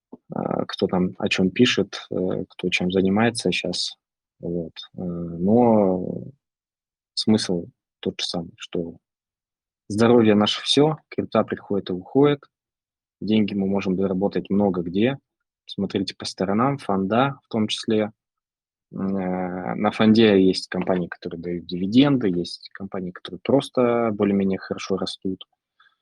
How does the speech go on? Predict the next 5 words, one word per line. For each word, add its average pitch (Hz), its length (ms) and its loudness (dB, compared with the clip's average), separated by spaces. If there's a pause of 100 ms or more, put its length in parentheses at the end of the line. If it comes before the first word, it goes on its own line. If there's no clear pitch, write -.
(260)
А, 90 400 0 (300)
И 131 440 8
И - 60 -2 (460)
как - 220 0
тренд, 123 480 2